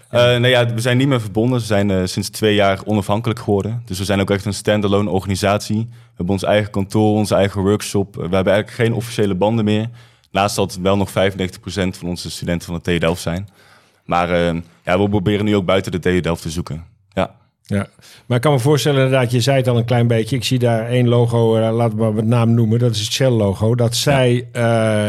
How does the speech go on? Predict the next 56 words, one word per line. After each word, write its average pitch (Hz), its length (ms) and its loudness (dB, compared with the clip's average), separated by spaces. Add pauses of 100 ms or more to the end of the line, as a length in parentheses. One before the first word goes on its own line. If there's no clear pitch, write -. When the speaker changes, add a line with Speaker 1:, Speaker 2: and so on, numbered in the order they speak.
(160)
Speaker 2:
de 120 200 -2
kennis 135 360 2
die 123 140 0
jullie, 123 340 2
eh, 117 380 -2
uit 127 160 -2
dat 117 140 0
waterstof, 135 600 0
eh, 110 80 0 (500)
hele 104 180 -2
verhaal 101 320 -2
halen, 110 400 -2
terugkoppelen 117 560 0
aan 113 100 0
hen. 127 180 2
Da-, 104 140 -2 (120)
daar 113 140 -2
kunnen 123 220 0
zij 131 180 2
weer 113 100 2
verder 135 220 0
mee. 85 180 -2 (460)
Speaker 1:
Eh, - 120 2
nou 127 300 4
ja, 135 60 6
dat 131 140 4
ligt 120 200 0
er 117 60 0
heel 120 140 6
erg 117 100 2
aan 110 100 -2
per 101 120 -2
partner. 98 380 2
Ik 95 100 -2
denk 104 140 2
dat 101 100 0
dat 101 100 0
bij 98 100 0
Shell 104 220 2
net 101 200 -4
wat - 120 -12
anders 117 260 0
ligt. 107 520 -4
Ehm, 95 460 0 (100)
bij 92 140 2
heel 110 160 2
veel 104 260 2
is, 90 100 -4
zoals 95 140 -10
ik - 60 -10
zei, 98 300 2
de 92 80 0
ene 101 160 0
gebruikt 95 300 -2
voor 95 140 -4
visibility, 98 760 -2